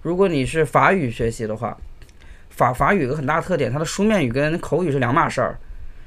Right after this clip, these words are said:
你如果只语言水平没有达到一定程度的话，你其实在法国是学不了文科的，就是你必须得保证语言非常好。对，这点是，是那样，否则其实非常痛苦的。我知道有很多的人其实去了德国留学的话，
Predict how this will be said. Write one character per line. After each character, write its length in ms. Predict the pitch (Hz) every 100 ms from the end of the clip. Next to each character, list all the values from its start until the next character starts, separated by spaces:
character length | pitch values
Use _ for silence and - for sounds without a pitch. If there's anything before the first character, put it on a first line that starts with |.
| -
你 100 | 151
如 100 | 208
果 100 | 208
只 320 | - 131 123
语 120 | 127
言 180 | 123 190
水 140 | 190
平 120 | 131 156
没 80 |
有 140 | 196 185
达 160 | 143
到 140 | 151 180
一 40 |
定 160 | 170 180
程 220 | - 127
度 160 | 170 156
的 80 |
话， 160 | 143 139
你 160 | 120 113
其 80 | -
实 80 | -
在 100 | 180
法 200 | - 127
国 120 | 135
是 60 | 156
学 160 | -
不 60 | 131
了 100 | 156
文 140 | 113
科 100 | 113 117
的， 60 | - - - - - - -
就 120 | -
是 200 | 135 147
你 160 | 139 160
必 160 | 156 214
须 100 | 214
得 80 |
保 160 | 190 135
证 140 | 151
语 20 | 143
言 160 | 127
非 80 | 165
常 100 | 165
好。 220 | 147 - - - - - - - -
对， 180 | 120 110 - - -
这 140 | - 190
点 180 | 151 120
是， 220 | 127 127 -
是 160 | - 139
那 60 |
样， 80 | 131
否 140 | 127 117
则 120 | 175
其 100 | 190
实 80 | 208
非 160 | 262
常 140 | 269 226
痛 180 | 214
苦 160 | 196 117
的。 100 | 107 - - -
我 80 | -
知 80 | 156
道 120 | 247
有 80 | 247
很 200 | 202 127
多 220 | 160 220
的 100 | 247
人 240 | 175 139
其 200 | 185 -
实 100 | 185
去 300 | 214 - 262
了 120 | 190 143
德 240 | - 151
国 140 | 190
留 180 | 190 143
学 220 | 185 120
的 140 | 131 160
话， 280 | 160 123